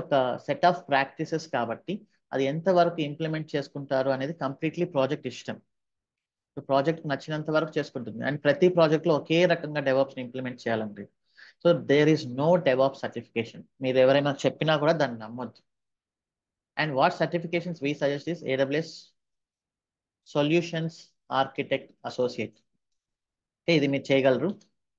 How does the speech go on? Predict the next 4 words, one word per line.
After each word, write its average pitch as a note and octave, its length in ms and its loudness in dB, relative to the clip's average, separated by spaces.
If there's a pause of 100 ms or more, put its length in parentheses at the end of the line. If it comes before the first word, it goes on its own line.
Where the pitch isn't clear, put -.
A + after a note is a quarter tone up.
(1300)
Solutions B2 640 -8 (3250)
Architect B2 580 -8 (500)
Associate. A2 520 -10 (2250)
And C#3 100 -2